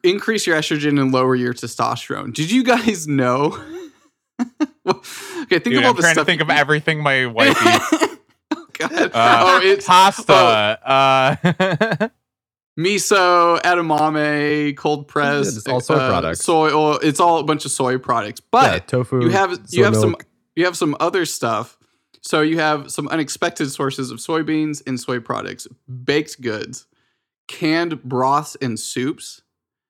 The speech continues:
Speaker 1: canned tuna and meat you're getting soy in, cereals, cookies, and crackers all contain soy. Now I'm just, no, how mu-, how, okay, how many of these things do children eat?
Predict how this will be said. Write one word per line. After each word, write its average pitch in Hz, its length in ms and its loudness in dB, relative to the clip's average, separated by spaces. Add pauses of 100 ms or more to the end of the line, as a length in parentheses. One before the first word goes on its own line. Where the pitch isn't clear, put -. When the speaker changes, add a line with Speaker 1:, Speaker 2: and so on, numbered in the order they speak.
(180)
Speaker 1:
canned 180 640 -2
tuna 165 500 -4
and 120 240 0
meat 135 320 -2
you're 143 140 0
getting 151 320 -2
soy 156 300 -2
in, 165 280 -4 (720)
cereals, 220 960 0 (120)
cookies, 185 720 -6
and 147 160 0
crackers 180 840 -4 (640)
all 151 220 2
contain 160 460 -2
soy. 143 560 -2 (1300)
Now 196 120 4
I'm 226 100 2
just, 233 260 -2
no, 226 180 4 (600)
how 240 160 0
mu-, 294 180 -2
how, 240 300 0 (180)
okay, 139 300 -4 (160)
how 190 220 -4
many 233 180 -2
of 190 100 -4
these 165 220 -6
things 151 380 -2
do 139 120 -2
children 127 460 -2
eat? 110 320 -8